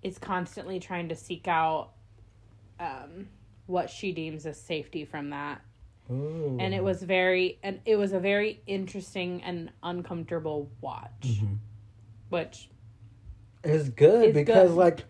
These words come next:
Speaker 1: And it
Speaker 2: it's only
Speaker 1: opens
Speaker 2: uncomfortable
Speaker 1: doors.
Speaker 2: that first time.
Speaker 1: Yeah. Well, and it opened a lot of doors to have that conversation with Bella. So, like, we were
Speaker 2: Mm-hmm.
Speaker 1: sitting there and I was like,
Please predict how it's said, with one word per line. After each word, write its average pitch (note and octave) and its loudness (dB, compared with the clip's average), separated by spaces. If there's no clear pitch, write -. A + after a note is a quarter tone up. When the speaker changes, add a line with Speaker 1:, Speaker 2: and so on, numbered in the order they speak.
Speaker 1:
And C4+ 4
it G3 10
Speaker 2:
it's F#3+ 8
only C4 10
Speaker 1:
opens C4 10
Speaker 2:
uncomfortable G#3 8
Speaker 1:
doors. F3 -4
Speaker 2:
that - -4
first F#3+ 0
time. B2+ -4
Speaker 1:
Yeah. F#3 -4
Well, C4 4
and C4 4
it - -4
opened B3+ 2
a A#3+ 6
lot A3 4
of G3+ -6
doors G#3 0
to G3+ -8
have F3+ 2
that F3+ 2
conversation F3+ -4
with G#3 -8
Bella. B3+ 4
So, C#3 0
like, C3 6
we C3+ 6
were C#3+ 4
Speaker 2:
Mm-hmm. D#3 0
Speaker 1:
sitting F#3 0
there F3 -4
and E3+ -4
I E3+ -4
was E3+ -6
like, E3 -4